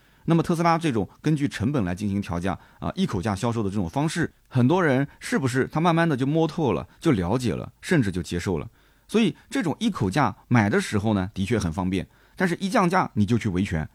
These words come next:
哎，这种现象，我觉得今后啊，随着大家越来越熟悉这个模式之后，啊，我觉得可能会越来越少。那么反过来看，厂家他不到逼不得已，他应该短期内是不会做价格啊非常大幅度的调整的啊。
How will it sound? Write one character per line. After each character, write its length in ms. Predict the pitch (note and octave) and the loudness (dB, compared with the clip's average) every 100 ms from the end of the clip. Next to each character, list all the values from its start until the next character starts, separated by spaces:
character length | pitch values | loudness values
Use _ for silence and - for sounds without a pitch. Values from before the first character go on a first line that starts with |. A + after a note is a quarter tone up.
| _ _ _ - | _ _ _ -4
哎， 60 | |
这 140 | D3+ C#4+ | -2 2
种 140 | C4 | 0
现 180 | C3+ D#3 | 2 0
象， 160 | B2+ G#2+ - - | 0 -4 -10 -2
我 120 | G#2+ | 2
觉 80 | A#2+ | 4
得 80 | A#2+ | 4
今 220 | C3 C3 | 6 6
后 100 | B2 | 6
啊， 160 | F2 | 4
随 240 | - - G#2 | 0 -2 0
着 80 | G#2+ | 2
大 120 | G2+ | 0
家 180 | F#2+ F#2+ | 0 -2
越 140 | G2+ | -2
来 80 | F#2+ | -2
越 120 | G2+ | -2
熟 220 | F2 E2 | -4 -8
悉 100 | E2+ | -6
这 80 | F#2 | -4
个 80 | F2 | -4
模 160 | D#2 | -4
式 140 | D2+ D#2 | -6 -8
之 100 | D#2 | -8
后， 160 | D2+ - - - | -8 -12 -20 -14
啊， 80 | - | -8
我 160 | D#2 E2+ | -4 -2
觉 140 | E2 | -2
得 100 | F2+ | -4
可 140 | F2+ D2+ | -2 -2
能 120 | E2+ | 0
会 120 | E2+ | 2
越 80 | F2+ | 2
来 100 | D#2 | 0
越 100 | D#2+ | -2
少。 220 | - C#2 - - - - | -6 -10 -14 -20 -20 0
那 100 | F3+ | 4
么 80 | F#3 | 6
反 180 | C3+ | 6
过 120 | E3 G3+ | 8 6
来 100 | C3+ | 6
看， 180 | D3 - - - | 4 2 -10 -4
厂 260 | - C#3+ | 2 4
家 240 | C3+ F3 - | 4 2 2
他 80 | F#3+ | -4
不 160 | G3+ - | -6 0
到 140 | B3 | 0
逼 160 | - E3+ | 0 0
不 100 | D3 | 2
得 140 | F2+ | 2
已， 120 | D#2+ - - _ | 0 -6 -18 _
他 160 | - D3 | -2 2
应 120 | D3+ | 2
该 100 | D3+ D3 | 2 0
短 240 | A2 D2+ | -2 -4
期 160 | D#2 G2 | -4 -2
内 120 | F#2 | -2
是 120 | E2+ | -2
不 180 | D#2 F2 | -4 0
会 160 | C3 C3 | 2 2
做 260 | G2 E2+ - | 2 -2 -4
价 200 | - F2+ | -8 -6
格 180 | D2+ D#2+ | -6 -8
啊 140 | - C#2+ | -6 -8
非 160 | A2+ | -6
常 140 | G#2 G#2 | -4 -4
大 140 | G#2+ | -6
幅 160 | - F2 | -8 -6
度 100 | F2+ | -6
的 80 | |
调 220 | D#2+ - F2 | -6 -6 -2
整 180 | E2 | -2
的 100 | A1+ - _ _ | -4 -10 _ _
啊。 180 | - E2 | -6 -6